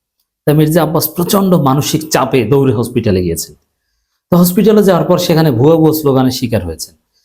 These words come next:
এর মানে মির্জা আব্বাসকে জনগণ সন্দেহ করছে, শরীফ ওসমান হাদির লোকজন বিএনপিকে সন্দেহ করছে। That is very significant। যে ভিকটিম যাকে সন্দেহ করে, যেমন এখন যদি শরীফ ওসমান হাদির ব্রেইন সক্রিয় হয় এবং তিনি যদি মামলা করেন,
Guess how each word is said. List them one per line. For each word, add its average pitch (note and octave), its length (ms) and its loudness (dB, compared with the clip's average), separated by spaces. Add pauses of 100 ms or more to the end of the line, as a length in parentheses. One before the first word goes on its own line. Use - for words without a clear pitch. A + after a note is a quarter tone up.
(260)
এর C#3+ 80 2
মানে F3 140 4
মির্জা D#3+ 300 2
আব্বাসকে C3 400 -4
জনগণ B2 500 -2 (100)
সন্দেহ F2+ 380 -4
করছে, - 320 -12 (580)
শরীফ D#3 220 2
ওসমান F3+ 300 0
হাদির D#3 280 0
লোকজন D#3 540 2
বিএনপিকে D3+ 420 2
সন্দেহ G#2+ 360 -4
করছে। - 280 -20 (760)
That F3+ 120 2
is G#3 160 4
very F#3 140 4 (100)
significant। F#2 440 -4 (1080)
যে C#3 140 2
ভিকটিম G#3 640 0
যাকে F#3+ 220 2
সন্দেহ E3+ 420 2
করে, A2 260 -2 (480)
যেমন G3+ 220 2
এখন F#3+ 260 0
যদি E3 220 2
শরীফ D3+ 240 2
ওসমান D3+ 280 0
হাদির C3 300 0
ব্রেইন B2+ 360 2
সক্রিয় A#2+ 380 -2
হয় F2+ 220 -2 (380)
এবং B2+ 180 2
তিনি C3+ 160 0
যদি C3 120 0
মামলা A2+ 400 0
করেন, F2 280 -8